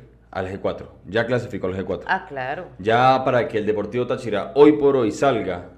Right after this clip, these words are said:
Speaker 1: del G cuatro tiene que, matemáticamente para salir, perder tres partidos seguidos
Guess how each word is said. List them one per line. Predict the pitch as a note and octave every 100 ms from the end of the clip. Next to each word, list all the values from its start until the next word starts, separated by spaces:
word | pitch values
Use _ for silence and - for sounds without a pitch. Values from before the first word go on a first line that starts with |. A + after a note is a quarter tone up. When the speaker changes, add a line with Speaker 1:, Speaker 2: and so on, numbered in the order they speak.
| - -
Speaker 1:
del | G#2 G#2+ G#2 G2+
G | A#2+
cuatro | C3 C#3+ C#3
tiene | B2+ B2 A#2
que, | A#2 F2 - - -
matemáticamente | G2 G#2+ B2+ C#3 C3+ C3 B2 A2+
para | G#2+ G#2+
salir, | A2+ A#2 F#2+
perder | - G#2 A2+ A2 -
tres | D3 E3
partidos | F3 E3+ F3 F3+ E3 D#3
seguidos | E3 D#3+ B2 A#2+ -